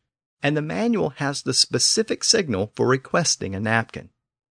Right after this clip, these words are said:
Now, once again, napkin is a French word which came in with the Normans. A lot of words having to do with cooking and eating come from French.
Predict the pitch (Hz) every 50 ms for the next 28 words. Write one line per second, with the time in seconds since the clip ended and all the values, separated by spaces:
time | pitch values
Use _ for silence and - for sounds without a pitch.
0 | _ _ _ _ _ _ _ _ _ _ 123 113 127 170 202 - 202 160 196 170
1 | 131 110 120 147 170 190 - - - 139 117 104 104 - - _ - 139 123 123
2 | - - - 92 87 85 85 123 156 - - - 131 - - - - 120 104 101
3 | 98 98 92 90 85 - 85 85 82 82 80 78 71 - - - - - - _
4 | _ _ _ _ _ _ _ _ _ _ _ _ - 131 131 160 196 240 226 180
5 | 131 107 110 95 95 - - - 117 101 90 98 - - 95 110 101 90 92 -
6 | _ - - - 135 - - 101 92 87 90 92 - - _ 131 127 113 95 87
7 | 82 85 90 - - 87 73 67 - - - - - - 90 78 - - - -
8 | -